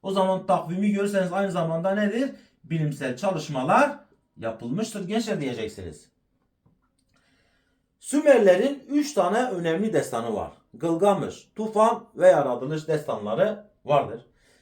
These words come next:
Bir de Sümer okullarına tablet evi diyoruz ya da o dönemdeki adıyla Eduba diyoruz. Sümer okullarına tablet evi veya Eduba denilir. Sümerler kim tarafından yıkıldı? Elam ve Amurlar tarafından yıkılmıştır. Şimdi gelelim zigurat. Zigurat önemlidir gençler.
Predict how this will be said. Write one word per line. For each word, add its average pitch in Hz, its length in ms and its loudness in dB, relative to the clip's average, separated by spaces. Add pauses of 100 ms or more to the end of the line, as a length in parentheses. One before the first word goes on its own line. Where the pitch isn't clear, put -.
(200)
Bir 202 60 -10
de 254 100 -4
Sümer 269 640 2
okullarına 160 800 0
tablet 170 500 2
evi 127 240 -6
diyoruz 98 300 -4
ya 123 120 -4
da 123 240 -6
o 147 160 -6
dönemdeki 110 520 -6
adıyla 143 440 -4
Eduba 110 400 -4
diyoruz. 87 480 -14 (1000)
Sümer 196 340 2
okullarına 139 560 -2
tablet 139 400 0
evi 139 260 -4
veya 175 280 0
Eduba 113 500 -6
denilir. 104 500 -4 (800)
Sümerler 220 560 0
kim 269 200 -4
tarafından 135 540 0
yıkıldı? 135 600 -6
Elam 156 380 2
ve - 260 8
Amurlar 143 540 -2
tarafından 151 600 -2
yıkılmıştır. 95 580 -14
Şimdi 214 240 -6
gelelim 185 400 0
zigurat. 98 600 -12
Zigurat 170 460 -4
önemlidir 92 500 -10
gençler. 78 340 -16